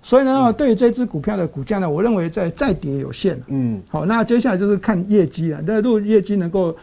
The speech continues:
Speaker 1: 营收再走高的话呢，啊，当然是会垫高走高啊，
Speaker 2: 是。
Speaker 1: 但是大家还是要留意啊，因为它被并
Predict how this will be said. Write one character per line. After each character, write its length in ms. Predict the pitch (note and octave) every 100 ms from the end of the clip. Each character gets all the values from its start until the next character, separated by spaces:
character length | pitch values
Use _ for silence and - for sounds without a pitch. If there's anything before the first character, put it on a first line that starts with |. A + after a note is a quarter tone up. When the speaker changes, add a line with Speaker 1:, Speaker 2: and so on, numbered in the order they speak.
| -
Speaker 1:
营 180 | F3+ F3+
收 240 | F#3+ F#3+
再 200 | F#3+ F3+
走 200 | D#3 C3+ B2
高 180 | D#3+ D#3+
的 80 |
话 160 | D3 E3
呢， 140 | C#3 C#3 - - -
啊， 120 | D#3+
当 160 | E3+ G3+
然 140 | E3+
是 40 | D#3+
会 120 | F3+
垫 240 | F3+ G3
高 180 | E3 D3+
走 180 | D#3 A#2+
高 200 | - C3 C3+
啊， 80 | D3
Speaker 2:
是。 80 | F3
Speaker 1:
但 100 | A3
是 220 | A3+ G3+
大 220 | - G3+
家 100 | F#3+
还 80 | E3+
是 100 | G3
要 120 | F3+
留 120 | D3
意 140 | E3+ D#3
啊， 80 | -
因 120 | F#3
为 80 | G3
它 240 | F3 F3+ E3 _ _
被 140 | G#3+
并 400 | G3 - A3 D#3